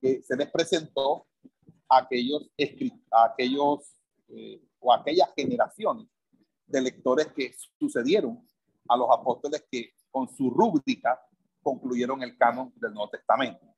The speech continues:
Pero obviamente ya nosotros hemos explicado este punto de que, qué es doctrina y qué es problema, y que realmente el problema de la Trinidad surge en el Nuevo Testamento,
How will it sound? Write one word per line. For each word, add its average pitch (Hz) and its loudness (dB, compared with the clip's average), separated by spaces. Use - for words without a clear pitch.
Pero 139 6
obviamente 180 4
ya 131 2
nosotros 156 -8
hemos 135 -4
explicado 127 2
este 139 0
punto 139 0
de - -8
que, - -12
qué 127 2
es 127 -4
doctrina 135 -2
y 123 -4
qué 127 -2
es - -8
problema, 135 2
y 123 -8
que 131 -2
realmente 131 0
el 113 -14
problema 117 0
de 135 -10
la 113 0
Trinidad 123 0
surge 190 -4
en 117 -20
el 113 -20
Nuevo 117 -8
Testamento, 104 -12